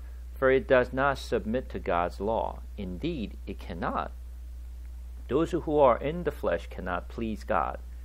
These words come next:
You, however, not in the flesh, but in the Spirit, if in fact the Spirit of God dwells in you. Anyone who does not have the Spirit of Christ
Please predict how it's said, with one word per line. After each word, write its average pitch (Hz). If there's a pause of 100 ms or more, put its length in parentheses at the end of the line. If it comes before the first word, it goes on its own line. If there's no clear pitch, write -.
(460)
You, 208
however, 175 (260)
not 120
in 165
the 147
flesh, - (200)
but 110
in 165
the 160
Spirit, 98 (720)
if 143
in 117
fact 170
the 101
Spirit 233
of 180
God 123
dwells 127
in 147
you. 80 (200)
Anyone 120
who 107
does 98
not 120 (460)
have 208
the 120
Spirit 104
of 92
Christ 92